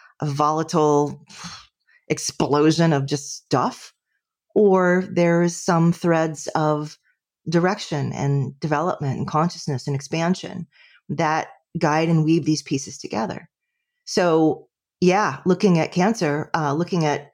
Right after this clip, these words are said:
you know, a number of issues that I've had. I've had quite a few <laughs> health issues through my life. When I approached cancer, it was,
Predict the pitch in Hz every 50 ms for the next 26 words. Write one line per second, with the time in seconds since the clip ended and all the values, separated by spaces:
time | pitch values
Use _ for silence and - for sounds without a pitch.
0 | _ _ _ _ _ _ _ _ _ - 180 160 156 151 139 - - 160 151 160
1 | 190 214 202 165 143 139 - - _ _ _ _ _ _ - - 170 - - 160
2 | 135 - 151 135 127 131 135 135 104 87 80 - - - - - 147 139 151 -
3 | 107 117 - _ _ - - 175 170 185 180 - - - 131 175 117 - - 208
4 | - - - 208 - - - 185 170 156 143 135 135 139 131 117 131 - _ -
5 | - - - - _ _ _ _ _ _ _ _ _ - 208 185 196 214 202 185
6 | 185 185 185 - 233 262 269 - - - 156 127 123 123 - - - - - 196
7 | 185 - - 180 180 180 170 160 160 160 - -